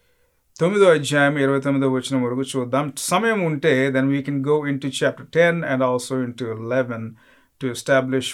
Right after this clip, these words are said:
for next episode. ఈ ఆరో అధ్యాయం తొమ్మిదో వచనం నుంచి తొమ్మిదో అధ్యాయం ఇరవై తొమ్మిదో వచనం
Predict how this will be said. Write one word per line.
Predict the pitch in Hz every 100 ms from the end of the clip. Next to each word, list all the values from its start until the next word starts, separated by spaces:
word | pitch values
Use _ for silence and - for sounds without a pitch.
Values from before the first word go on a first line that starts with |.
| -
for | 117 120 123
next | 127 - - 135
episode. | 127 - 113 107 - _ -
ఈ | 143 135 147
ఆరో | 180 180
అధ్యాయం | 170 147 160 156 147
తొమ్మిదో | 151 143 151
వచనం | 143 135 139
నుంచి | 135 131 165 160
తొమ్మిదో | 160 147 147
అధ్యాయం | 139 127 135 127
ఇరవై | 127 123
తొమ్మిదో | 143 143 143
వచనం | 131 - 131 127